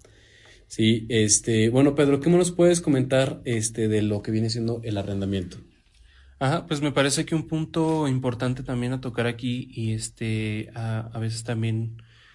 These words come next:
Speaker 2: sirve como una prevención, y que es justamente cuando se va a celebrar el contrato de arrendamiento, independientemente de todas las generalidades que debe contener el contrato, también es, este, es,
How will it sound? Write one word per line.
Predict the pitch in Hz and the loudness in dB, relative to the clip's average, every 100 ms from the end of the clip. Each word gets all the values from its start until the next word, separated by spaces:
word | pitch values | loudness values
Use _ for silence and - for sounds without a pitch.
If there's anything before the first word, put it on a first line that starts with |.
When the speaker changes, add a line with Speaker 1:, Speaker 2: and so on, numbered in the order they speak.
| _ _ | _ _
Speaker 2:
sirve | - 123 123 120 | -4 0 0 -2
como | 127 120 | -2 -2
una | 120 131 | 0 -2
prevención, | 127 123 117 117 151 196 202 | 0 0 0 0 0 -2 -4
y | 120 | -8
que | 113 120 | -4 -4
es | - | -2
justamente | 135 131 135 131 131 127 131 127 | -4 -4 -4 -2 -2 -2 -4 -4
cuando | 123 117 113 | -4 -4 -4
se | 113 | -2
va | 117 | -2
a | |
celebrar | 117 120 117 | -2 -2 -2
el | 113 | -2
contrato | 117 117 113 | -4 -6 -6
de | 120 | -6
arrendamiento, | 117 117 117 127 120 123 | -4 -4 -4 -4 -4 -6
independientemente | 113 110 113 113 117 120 120 113 120 | -4 -4 -4 -2 -4 -4 -6 -6 -8
de | |
todas | 113 113 117 | -8 -6 -4
las | 117 113 | -4 -4
generalidades | 117 110 107 107 110 110 | -4 -4 -4 -4 -4 -6
que | - | -6
debe | 107 110 | -6 -6
contener | 113 110 110 | -8 -8 -6
el | 110 | -6
contrato, | 113 113 120 117 143 - - - - - _ _ | -6 -6 -6 -6 -10 -14 -20 -20 -20 -20 _ _
también | 120 113 117 120 | -4 -2 -2 -2
es, | 120 117 | -4 -4
este, | 123 - - 110 107 104 - 123 123 | -6 -6 -4 -4 -4 -6 -6 -4 -4
es, | 120 113 - - | -4 -6 -6 -10